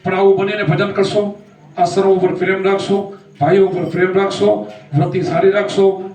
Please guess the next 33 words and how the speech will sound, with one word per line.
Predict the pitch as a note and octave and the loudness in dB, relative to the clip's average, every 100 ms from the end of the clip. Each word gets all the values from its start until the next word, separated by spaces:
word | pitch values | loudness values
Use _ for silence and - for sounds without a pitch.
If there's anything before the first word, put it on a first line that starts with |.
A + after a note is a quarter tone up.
| - | -6
મન | F3+ - | -4 -4
પવિત્ર | E3+ F#3+ G3 | -2 0 0
રાખશો, | G3 G3 - F#3+ | 0 -2 0 0
તો | F#3+ - - F#3 | 0 -8 -12 -6
કુંભારામ | F#3+ F3 F3 | -2 0 0
બાપુ, | E3+ E3+ E3+ | 0 0 2
જીતુભાઈ, | D#3+ F3+ E3+ - - | 2 0 2 0 0
સદગુરુ | D3+ - D#3 E3 D#3 | -4 0 0 0 -2
બધા | D3 | -4
ભેગા | D3 D3+ D#3 | -4 -2 -2
જ | - | -4
છે. | C#3 B2+ - - - - - | -10 -12 -14 -20 -20 -14 -4
અને | G3+ | -2
એને | A3+ | 0
કે | A3+ A3+ | 0 0
બધા | A#3 | 0
આપણાથી | B3 A#3+ A#3+ A#3 | 0 -2 -2 -4
વેગળા. | A#3 A#3 F#3+ - - - - - - - - | -4 -2 -4 -6 -12 -18 -20 -20 -20 -12 0
જો | G3 | 0
મન | G3 | 0
આપણું | G#3+ G#3+ G#3 G#3 | 0 0 0 -2
મેલું | G3+ A3 A3 | 0 0 -2
છે, | A#3 G#3+ - - - - | -2 -4 -6 -14 -20 -10
મલિન | F3 G3 B3 A#3+ A#3 G#3+ | -2 0 0 -2 -6 -4
મે-, | G#3+ A3 - | -2 -2 -2
મનવાળો | A3 A3+ A3+ A3+ | 0 2 2 0
છે | |
ને, | B3 A3+ - - - | -4 -8 -8 -14 -2
બનાવટીથી | F#3+ A3+ A#3 A#3 G3 A3+ | 0 2 2 0 -4 -4
કોઈ | A3+ | -2
ભક્તિ | F3+ F#3+ A#3+ | -2 -2 -2
કરે | A#3 A#3+ | -2 0
ને, | A#3 | -2